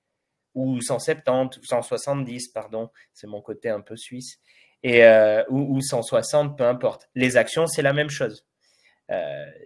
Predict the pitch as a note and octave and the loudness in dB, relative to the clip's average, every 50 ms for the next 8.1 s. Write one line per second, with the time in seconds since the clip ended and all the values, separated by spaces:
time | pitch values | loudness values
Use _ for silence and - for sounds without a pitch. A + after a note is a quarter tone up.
0 | D2+ - - - - C3+ B2+ B2 - C#3+ B2+ B2 B2+ B2 A#2+ C3+ D#3+ D#3 D#3 D3+ | -20 -16 -14 -8 -4 -4 -4 -2 -2 0 2 2 2 2 2 2 4 6 8 6
1 | D3 D3 - D3+ D3 D3 D3 D3 D#3+ D3+ C#3+ C#3+ - C#3 C3 B2+ B2 B2 - - | 6 4 -4 -10 -8 -8 -8 -6 -6 -6 -6 -6 -6 -8 -6 -6 -8 -8 -8 -8
2 | - C3 A#2 A2+ - - - D#3+ E3 E3+ D#3+ E3 - - _ _ _ _ _ A#2 | -4 -4 -4 -4 -6 -6 -4 -2 0 0 -2 -4 -12 -20 _ _ _ _ _ -6
3 | A#2 A#2 A2+ A2 A2 G#2+ A2 A2 - - _ - A2+ A2+ A2+ A2+ A2 G#2+ G#2+ G#2 | -2 -2 0 0 -2 -2 -4 -6 -12 -16 _ -4 -2 0 0 0 -2 -2 -4 -10
4 | - - - _ _ _ _ A#2+ A#2+ A#2+ - A#2+ A#2+ - C#3+ C3+ C#3 - - B2 | -18 -20 -20 _ _ _ _ -12 -12 -12 -14 -14 -4 -2 0 0 0 -4 -6 -8
5 | A#2 A#2 - C3 A#2+ - B2 A#2+ B2 - D3 C3 B2 C#3 C#3 C3+ C#3+ C3+ A#2+ - | -8 -8 -12 -14 -10 -10 -10 -10 -8 -6 -6 -2 0 0 0 2 0 -2 -4 -4
6 | - C3+ C#3 C#3+ C#3+ C#3+ C#3+ B2 A#2+ A2+ A2 A#2 A#2 A#2 A2+ - - A2 G#2+ G2+ | -4 -2 -2 -2 -4 -6 -4 -2 -2 -2 -2 -2 -4 -4 -4 -4 -10 -18 -20 -14
7 | _ C3+ C3 C3 - A#2+ A2 G#2+ G#2+ G#2 - - - A#2+ A2+ A2+ A2+ A2 A2 A2 | _ -10 -10 -10 -12 -14 -12 -12 -14 -14 -14 -16 -14 -12 -10 -10 -10 -10 -12 -18
8 | - _ | -20 _